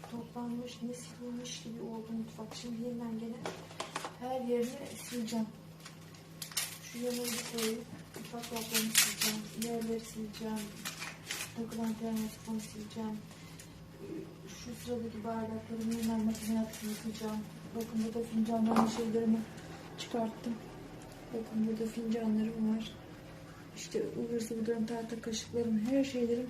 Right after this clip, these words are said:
toz olmuş. Her şeyler. Onları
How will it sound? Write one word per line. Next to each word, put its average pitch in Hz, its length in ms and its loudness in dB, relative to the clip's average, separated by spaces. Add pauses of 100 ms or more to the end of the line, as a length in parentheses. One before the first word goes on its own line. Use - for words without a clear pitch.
toz 240 200 2
olmuş. 220 320 2 (920)
Her 254 200 -2
şeyler. 233 600 2 (1120)
Onları 233 440 0